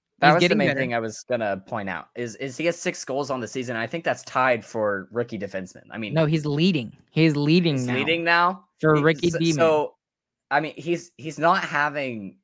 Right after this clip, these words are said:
Speaker 1: a bad season in terms of rookie defenseman, and he's really breaking into a league earlier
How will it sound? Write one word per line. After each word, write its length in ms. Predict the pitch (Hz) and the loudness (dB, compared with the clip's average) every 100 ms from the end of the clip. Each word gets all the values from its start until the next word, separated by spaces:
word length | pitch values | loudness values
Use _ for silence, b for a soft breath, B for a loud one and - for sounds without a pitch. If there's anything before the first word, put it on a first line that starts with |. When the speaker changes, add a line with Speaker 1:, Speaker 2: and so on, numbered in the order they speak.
| _ _ | _ _
Speaker 1:
a 80 | - | -12
bad 420 | 120 123 131 123 | -2 0 2 0
season 480 | 92 - 123 110 104 | -6 -10 -10 -8 -10
in 140 | 98 104 | -10 -8
terms 320 | 139 120 110 | -6 -6 -6
of 300 | 104 95 151 | -8 -10 -12
rookie 420 | 151 127 127 113 | -8 -8 -6 -10
defenseman, 680 | 95 - 104 107 - 87 92 _ _ _ - | -10 -8 -10 -10 -14 -16 -16 _ _ _ -6
and 180 | 120 120 | -6 -4
he's 240 | 147 127 | -6 0
really 240 | 160 180 | 0 2
breaking 420 | 143 123 151 147 131 | 0 0 -2 -2 -6
into 340 | 127 139 127 | -4 -2 -2
a 60 | 117 | -2
league 300 | 127 117 - | -2 -4 -4
earlier 720 | 139 165 165 139 131 120 110 | -2 0 0 0 -2 -2 -6